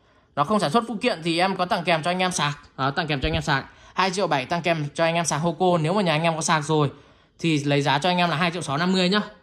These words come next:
Đó, nếu anh em lấy sạc rồi thì chẳng, còn hai triệu sáu năm mươi, ok chưa? Con này thì bản Nhật nó dán sẵn màn hình, dán sẵn màn hình cho anh em và ốp lưng quay chọc sim,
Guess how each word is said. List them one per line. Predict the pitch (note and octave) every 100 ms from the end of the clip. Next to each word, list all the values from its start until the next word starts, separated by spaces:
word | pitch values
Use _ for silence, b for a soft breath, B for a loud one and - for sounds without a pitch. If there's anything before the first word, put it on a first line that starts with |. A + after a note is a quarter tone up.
| _
Đó, | C3+ C3+
nếu | C#3+
anh | D#3
em | F3+
lấy | E3+ D#3+
sạc | E3 C#3+
rồi | C#3+ C#3 C3
thì | C#3 C3
chẳng, | C3 C#3 C#3+ B2+ B2+ - b b _
còn | C3+
hai | D#3+
triệu | E3
sáu | D3+ C#3+
năm | E3
mươi, | F3 E3
ok | C#3+ D3 D#3+
chưa? | E3 - - _ _ _ _ _ _ _ - B B B _
Con | G3+
này | G3+ F3+
thì | F3+
bản | D3+ D#3+
Nhật | - D3+
nó | D#3 F#3 F#3
dán | G3 G3+
sẵn | G#3 B3 C4 C4
màn | A3+ F#3 F3+
hình, | D#3+ D3 -
dán | B2+
sẵn | F#3 G#3
màn | E3+
hình | D3+
cho | D#3+
anh |
em | E3+ D#3+
và | C#3
ốp | G3 G#3
lưng | F#3 F3
quay | E3
chọc | D3
sim, | F#3+